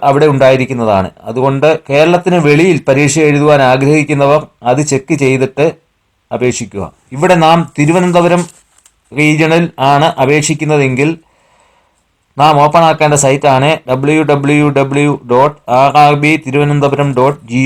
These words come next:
ഒ വി ഡോട്ട് ഇൻ എന്നത്. അതിൽ ക്ലിക്ക് ചെയ്യുമ്പോൾ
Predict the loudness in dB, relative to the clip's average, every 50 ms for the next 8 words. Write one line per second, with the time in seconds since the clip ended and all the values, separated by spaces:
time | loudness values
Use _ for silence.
0 | 2 2 0 0 0 0 -2 -2 0 0 0 -2 -2 -6 _ -10 -8 -8 -8 -8
1 | -12 -14 _ -12 -10 -8 -8 -10 -10 -12 -16 -20 -20 _ -20 -20 _ _ _ _
2 | _ _ _ _ _ _ _ -6 -2 -2 -2 -2 -2 -4 -4 -4 -4 -2 -4 -2
3 | -2 0 0 0 -2 -2 0 0 0 0